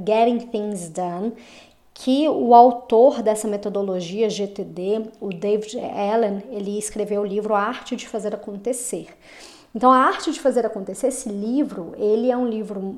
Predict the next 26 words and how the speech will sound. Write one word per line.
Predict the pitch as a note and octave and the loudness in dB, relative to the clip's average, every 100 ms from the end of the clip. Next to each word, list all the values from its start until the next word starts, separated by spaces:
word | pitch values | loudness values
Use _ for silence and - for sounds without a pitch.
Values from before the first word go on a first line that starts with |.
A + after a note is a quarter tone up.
| - - | -12 -8
muito | G#3+ B3+ D4 | -2 0 0
denso | B3 G3 A3 F#4 - - | -2 -2 -2 -2 -6 -14
com | - | -12
essa | A3+ - | -12 -10
metodologia, | A3 G3 G3 F#3+ F#3 F#3 F3 F#3+ A3+ E4+ - - - - _ _ _ _ | -10 -10 -10 -8 -8 -8 -10 -10 -10 -10 -16 -20 -20 -20 _ _ _ _
mas | D4+ E4+ E4 | 2 4 4
aí | E4+ E4 D#4+ | 4 2 2
eu | D#4+ | 0
fui | D#4+ - E4+ D#4+ | 0 -4 2 4
adaptando | D#4+ D#4+ E4 D#4 D4+ | 4 2 2 2 4
não | C#4+ G#4 | 4 0
só | - - - B3+ F#4 G4 - | -4 0 6 8 8 4 0
essa, | A#3 - A#3+ | -2 0 2
a, | G#3+ - A3 G#3+ - | 2 -2 -6 -4 -2
o | A3 | 0
G | A#3 | 2
T | A#3 G#3+ | 2 2
D, | G3+ B3 | 6 6
mas | C#4+ D4 C#4+ | 6 2 0
como | D#4 D4+ | 0 2
outras | D4+ D4+ G#4 A4 F4 D#4 | 4 6 4 0 -2 -2
metodologias | C#4+ C4+ C4+ A#3 A#3 A3 G3+ B3 C4+ | -2 -2 -2 0 0 -2 -6 -8 -8
que | - | -10
funcionam | E4 - G#4 - - C4 B3+ B3+ | -12 -12 -10 -10 -4 -2 -2 -4
pra | B3+ | -6
mim. | G#4 C#4+ A#3+ | -4 -4 -4